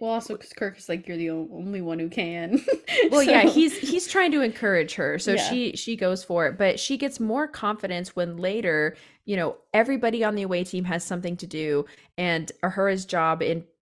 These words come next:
Speaker 2: the second half of the episode is to distract Sulu because, like we mentioned, he is Security Chief Sulu, and so he can monitor, w-, like,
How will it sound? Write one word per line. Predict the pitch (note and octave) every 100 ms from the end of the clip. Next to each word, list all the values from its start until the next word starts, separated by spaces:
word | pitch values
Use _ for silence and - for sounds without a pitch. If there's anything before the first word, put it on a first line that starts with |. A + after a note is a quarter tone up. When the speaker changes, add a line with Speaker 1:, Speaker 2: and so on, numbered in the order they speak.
| -
Speaker 2:
the | D#3
second | - A3 A3
half | G3 F3+
of | F3
the | F3
episode | E3+ F3 E3 D#3 D3
is | F3
to | - F#3+
distract | E3+ - G3 G3+ G#3+
Sulu | - - G#3+ E3+ C3+
because, | B2+ F3 F3+ D3+ D3 - -
like | B2+ -
we |
mentioned, | D#3 B3 D4 F3+ E3 D#3+ -
he | F3+ G#3+ G#3
is | - A3+
Security | C#4 A#3 D#4+ C4
Chief | B3+ C4 B3+
Sulu, | D4+ B3+ G#3
and | G#3
so | G#3+ G3+
he | A3 - A#3
can | A#3+ G3+
monitor, | F#3 F3 G3 F#3+ F3+ E3 D#3+ D#3 - - -
w-, | F3+ -
like, | F3 C#3 D3+